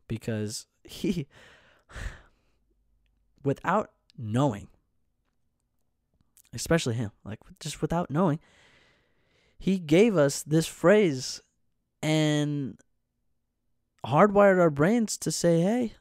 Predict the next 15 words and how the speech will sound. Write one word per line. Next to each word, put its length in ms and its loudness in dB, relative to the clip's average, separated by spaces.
you 200 -2
need 180 -2
to 60 -4
be 280 0
present. 500 0
You 140 -6
need 140 2
to 60 -4
be 180 0
where 200 4
you 200 0
are 120 -2
right 220 -4
now." 240 -8
And 520 0